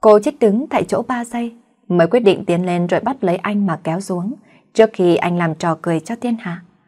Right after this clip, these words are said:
"Hai, ngọt ngào." Anh vừa thấy cô liền mỉm cười, hai tay ôm lấy cô vào lòng. "Tôi không phải là ngọt ngào." Cô nghiêng người tránh anh, rồi kéo lấy anh đi ra ngoài.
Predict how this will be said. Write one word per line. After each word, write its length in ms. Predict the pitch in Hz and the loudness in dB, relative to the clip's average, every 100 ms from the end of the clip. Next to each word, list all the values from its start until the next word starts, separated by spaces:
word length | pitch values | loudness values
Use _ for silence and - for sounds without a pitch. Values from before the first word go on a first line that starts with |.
| _ _ _ _ _ | _ _ _ _ _
"Hai, 300 | _ 170 160 - _ | _ -2 -2 -4 _
ngọt 200 | 170 165 | -2 -2
ngào." 160 | 160 151 - _ _ _ _ _ _ _ _ | -4 -6 -10 _ _ _ _ _ _ _ _
Anh 280 | 220 214 208 | 0 2 4
vừa 120 | 214 | 2
thấy 220 | 202 247 | 2 -2
cô 140 | - 285 | 0 0
liền 240 | 247 180 | 2 0
mỉm 220 | 185 175 | 0 -2
cười, 280 | 175 185 175 175 _ | -4 -6 -6 -10 _
hai 240 | - 175 | -4 -2
tay 220 | 175 175 | 0 -2
ôm 280 | 170 175 175 | -2 -2 -2
lấy 140 | 175 208 | -4 -4
cô 140 | 262 | -6
vào 240 | 262 196 165 | -6 -6 -4
lòng. 200 | 160 160 _ _ _ _ _ _ _ _ _ | -6 -8 _ _ _ _ _ _ _ _ _
"Tôi 120 | 220 | 2
không 160 | 202 202 | 4 2
phải 120 | 202 | 2
là 100 | 175 | -2
ngọt 180 | 170 180 | -2 -4
ngào." 220 | 180 180 - _ _ _ _ _ _ - | -6 -8 -12 _ _ _ _ _ _ 2
Cô 120 | 185 | 4
nghiêng 260 | 175 175 170 | 4 2 2
người 180 | 160 156 | 0 -2
tránh 220 | 165 185 | -4 -4
anh, 240 | - 208 214 _ _ | -4 -4 -6 _ _
rồi 260 | - 226 208 | 2 4 6
kéo 140 | 214 208 | 4 2
lấy 140 | 214 | 2
anh 220 | 277 269 | 0 -2
đi 120 | 262 | -2
ra 200 | 262 269 | -2 -4
ngoài. 300 | 262 233 175 | -4 -4 -6